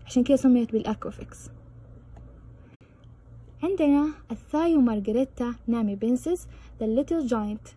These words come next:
طبعًا العملاقة الصغيرة. كسرت قاعدة إنه البكتيريا لا ترى بالعين المجردة،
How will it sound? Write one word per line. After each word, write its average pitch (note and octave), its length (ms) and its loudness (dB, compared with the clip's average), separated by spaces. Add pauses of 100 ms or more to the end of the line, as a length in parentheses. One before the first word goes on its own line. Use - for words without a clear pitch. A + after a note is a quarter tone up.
(140)
طبعًا A3+ 360 -2
العملاقة C#4+ 560 0 (180)
الصغيرة. C4+ 500 -2 (840)
كسرت F4+ 420 0
قاعدة G#3+ 560 -2 (400)
إنه C4 140 6
البكتيريا C#4+ 540 0
لا A3 120 0
ترى B3 240 0
بالعين A3+ 340 0
المجردة، G#3 540 -4